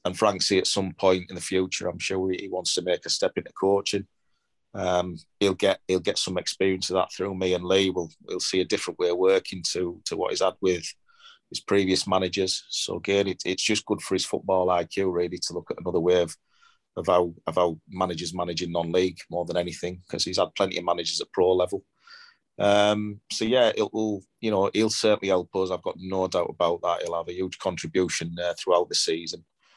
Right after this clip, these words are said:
Um, but yeah, I'm, I'm looking forward to, uh, to getting him through the doors in pre-season and,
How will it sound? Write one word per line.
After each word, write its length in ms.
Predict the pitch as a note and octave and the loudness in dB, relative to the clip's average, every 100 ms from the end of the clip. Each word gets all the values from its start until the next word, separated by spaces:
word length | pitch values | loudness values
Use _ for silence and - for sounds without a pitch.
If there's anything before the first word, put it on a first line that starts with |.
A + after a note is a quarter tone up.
| _ _ - | _ _ -6
Um, 560 | F#2+ F2+ F2+ F2+ F2+ F2 _ _ _ _ - | 0 2 4 2 0 -12 _ _ _ _ -4
but 120 | F2+ | 2
yeah, 280 | F#2 G2+ F2+ | 4 4 4
I'm, 200 | F2 F#2 | 0 0
I'm 140 | F2 F#2 | -2 -2
looking 240 | - F#2 | -4 -6
forward 400 | - F#2 F2+ F2 - | 0 2 4 2 -2
to, 280 | F#2 F2 F2 | -2 -2 0
uh, 300 | F2+ F2+ F2 E2+ - | 0 0 -2 -6 -12
to 80 | F2+ | -4
getting 200 | G2 E2+ | -4 -4
him 40 | |
through 240 | - F#2+ | -2 0
the 60 | F2 | 0
doors 340 | E2+ F2+ F2+ | 2 4 4
in 120 | F2+ E2 | 0 -6
pre-season 800 | F#2 F2+ E2 - F#2 F#2+ F2+ | -2 -2 0 0 0 -2 -8
and, 120 | E2 | -8